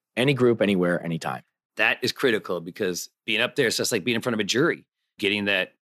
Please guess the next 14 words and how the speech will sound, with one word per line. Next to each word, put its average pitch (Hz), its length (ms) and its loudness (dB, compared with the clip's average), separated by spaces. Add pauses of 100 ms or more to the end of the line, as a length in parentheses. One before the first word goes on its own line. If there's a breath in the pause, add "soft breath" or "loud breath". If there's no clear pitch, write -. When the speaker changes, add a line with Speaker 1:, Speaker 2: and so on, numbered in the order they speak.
Speaker 2:
connection, 101 680 -2
working 104 380 -4
on 92 140 -2
getting 98 220 -4
them 92 200 -4
interested 139 500 2
in 95 120 -4
what 98 200 -4
you're 87 180 -8 (360)
talking 104 340 -2
about 90 360 -4
and 165 140 0
teaching 233 340 2
them. 73 180 -6